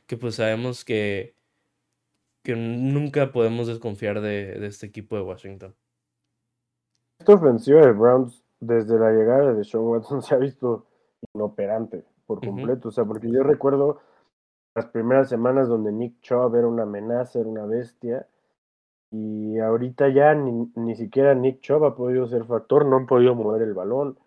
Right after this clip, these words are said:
Speaker 2: Eh, sí es preocupante. Yo no metería, eh, eh, a Deshaun Watson. Y yo tampoco confiaría en Geno Smith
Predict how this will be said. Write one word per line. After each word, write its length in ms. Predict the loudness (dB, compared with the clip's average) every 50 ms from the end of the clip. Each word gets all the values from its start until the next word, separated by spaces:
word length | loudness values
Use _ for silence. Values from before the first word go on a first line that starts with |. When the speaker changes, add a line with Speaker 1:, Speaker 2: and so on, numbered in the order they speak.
| _ _ _ _ _ _ _ _ _ _ _ -12
Speaker 2:
Eh, 300 | -10 -10 -8 -10 -12 -14 -16 _ _
sí 120 | -4 -2
es 80 | -2 0
preocupante. 580 | 2 0 0 0 -2 -6 -8 -10 -12 -14 _ _ _
Yo 140 | -6 -4 -2
no 100 | -2 -2
metería, 600 | -2 -2 -4 -4 -6 -6 -6 -4 -6 -6 -8 -12 _ -14
eh, 260 | -12 -12 -12 -12 -14 -10
eh, 40 | -8
a 140 | -6 -6 -6
Deshaun 380 | -6 -8 -8 -4 -2 -2 0 2
Watson. 460 | 4 4 4 4 2 0 -2 -2 -2 _ _ _ _ _ _ _ _ _ _ _ _
Y 220 | -6 -6 -6 -2 2
yo 160 | 4 4 6
tampoco 460 | 8 6 6 6 4 4 4 2 2
confiaría 680 | 2 2 2 2 2 0 0 0 2 6 6 6 6 6
en 200 | 4 0 0 0
Geno 380 | -2 2 2 4 6 6 6 6
Smith 440 | 4 0 2 4 4 4 4 2